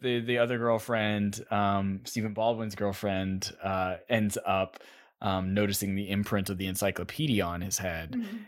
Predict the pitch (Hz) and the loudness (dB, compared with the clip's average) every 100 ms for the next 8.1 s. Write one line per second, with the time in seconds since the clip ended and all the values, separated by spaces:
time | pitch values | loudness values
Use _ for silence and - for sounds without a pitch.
0 | _ _ 131 127 123 120 - 147 131 131 | _ _ -2 2 2 0 -2 0 2 0
1 | 123 - 131 156 98 78 - 113 107 101 | -2 -2 0 2 2 0 -4 0 2 2
2 | 104 110 113 113 110 107 107 - 107 104 | 0 0 0 2 2 2 0 -2 0 0
3 | - 123 110 107 98 104 110 - 110 101 | 0 0 2 2 0 0 -2 -2 0 2
4 | 95 92 92 90 - 98 - 92 92 90 | 2 2 0 -2 -6 -6 -4 -4 -2 -4
5 | 82 90 90 - 92 - 98 85 - 82 | -4 -4 -4 -2 -2 0 -2 -2 -4 -6
6 | 80 - 87 85 78 78 85 - - - | -8 -6 -6 -6 -6 -8 -8 -12 -20 -12
7 | - 117 143 143 139 139 113 95 92 - | -2 0 2 0 0 -2 0 2 2 0